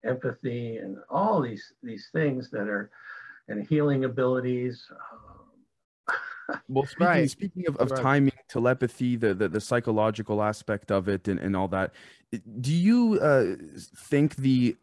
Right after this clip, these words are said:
Speaker 2: alleged, quote unquote, leaked, um, slides from Christopher Mellon's server or his, his private, uh, company server of the, uh,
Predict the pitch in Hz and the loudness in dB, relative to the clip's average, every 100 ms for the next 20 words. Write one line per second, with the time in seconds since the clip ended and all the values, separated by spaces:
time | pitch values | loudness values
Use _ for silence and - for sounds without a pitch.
0 | _ 120 117 120 123 123 - - - 120 | _ 0 2 4 2 -2 -14 -14 0 2
1 | 117 110 117 - 110 110 120 - - - | 2 0 -2 0 -2 0 -2 -4 -16 -6
2 | 107 101 101 95 90 _ - - 110 107 | -2 0 2 0 -4 _ -16 -2 2 4
3 | 113 131 - 113 - 113 - 113 107 107 | 2 0 -2 -4 0 -4 -4 -2 0 2
4 | 104 107 104 - - 104 110 123 135 - | 2 2 0 -2 0 0 0 -2 -4 -2
5 | 107 104 - 110 101 - 110 104 101 _ | -2 -2 -6 -8 -8 -2 0 0 -2 _
6 | 104 101 - 110 107 101 - 101 101 107 | -2 -2 -2 -4 0 -2 -2 -2 0 0
7 | 101 82 92 92 92 87 | 0 -2 -4 -2 0 0